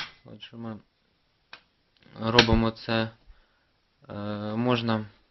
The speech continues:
ставимо, наприклад, сюди лампу, так вона починає світитися.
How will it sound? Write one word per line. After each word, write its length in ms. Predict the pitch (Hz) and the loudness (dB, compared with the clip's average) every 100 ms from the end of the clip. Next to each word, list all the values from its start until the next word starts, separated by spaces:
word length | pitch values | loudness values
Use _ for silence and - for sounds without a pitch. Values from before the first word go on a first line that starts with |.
| _ | _
ставимо, 420 | - - 120 113 | -2 6 6 6
наприклад, 420 | 110 - - 113 - | 2 12 12 12 -2
сюди 200 | 107 117 | -4 -4
лампу, 460 | 143 160 - 151 - _ _ _ | -4 -4 -6 -10 -10 _ _ _
так 100 | 120 - | -20 -8
вона 180 | 113 117 | -6 -4
починає 400 | 113 120 117 113 | -6 -2 2 2
світитися. 680 | - 117 151 147 - 127 | 0 0 2 2 -2 -8